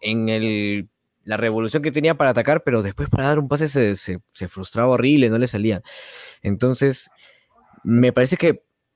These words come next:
destacado, no figura, porque tuvo varios errores para mí, pero no s-, no me animaría a decir que, que, que puede ser titular, porque no me da la confianza para, para que lo sea. Y eso es algo que preocupa porque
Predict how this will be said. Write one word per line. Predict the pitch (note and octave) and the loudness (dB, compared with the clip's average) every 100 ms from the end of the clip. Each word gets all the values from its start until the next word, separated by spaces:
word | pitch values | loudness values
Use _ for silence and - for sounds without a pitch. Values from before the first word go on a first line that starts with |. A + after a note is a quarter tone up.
| _ | _
destacado, | - A#2+ A2+ - B2 D3+ F3 F#3 G3+ | -4 -2 0 0 2 4 4 4 4
no | - D#3 | 4 2
figura, | G3+ D#3+ C#3 B2+ C#3+ F#3+ _ _ _ _ - | 4 4 4 4 2 -6 _ _ _ _ -10
porque | - A2 - G#2 G2+ G2 F#2+ F#2+ F2+ | -2 -2 0 0 2 2 2 0 0
tuvo | B2 A#2+ A2 - | 2 2 0 -4
varios | G#2+ A2 G2+ | -2 -2 0
errores | G#2 G2+ F#2+ | -2 -2 -2
para | F#2 F#2+ | -2 -2
mí, | G2+ - _ _ _ _ _ - | -2 -6 _ _ _ _ _ -2
pero | A#2 A2 G#2+ | 0 2 2
no | A2 B2 C3+ | 2 2 2
s-, | B2+ - - | 0 -6 -2
no | C#3+ | 0
me | C#3+ | 2
animaría | C#3+ C3+ A#2+ A2+ C3 | 2 2 2 4 4
a | |
decir | B2+ A#2 C3 A#2+ | 2 2 -2 0
que, | B2 A2+ A2 | 0 0 0
que, | - G#2+ | -2 -4
que | - G#2 | -4 0
puede | A#2+ A2+ | 0 0
ser | A#2 | -2
titular, | G2+ G2 G2+ G2+ | -4 -6 -4 -2
porque | F#2+ F#2+ F#2 F2+ E2+ E2 - _ _ _ _ _ _ | -4 -6 -6 -6 -8 -12 -16 _ _ _ _ _ _
no | F#2+ A2 | -4 0
me | A#2+ A#2+ | 2 2
da | B2+ B2+ | 2 2
la | A2+ | 2
confianza | G2+ G2+ F#2+ A2 G#2 F#2 F2+ | 0 -2 -2 0 0 -2 -6
para, | E2+ F2+ E2+ E2 | -6 -6 -6 -6
para | F2 E2+ | -8 -8
que | - | -10
lo | F2+ | -12
sea. | F2+ G2 F#2 | -6 -2 0
Y | G2 | 2
eso | A2+ C3+ | 0 0
es | A#2+ | 0
algo | B2 B2+ | 2 2
que | A#2 | 0
preocupa | G2+ F#2 G#2+ A#2+ | -2 -4 -2 0
porque | G#2+ G2 F#2+ | 0 -2 -4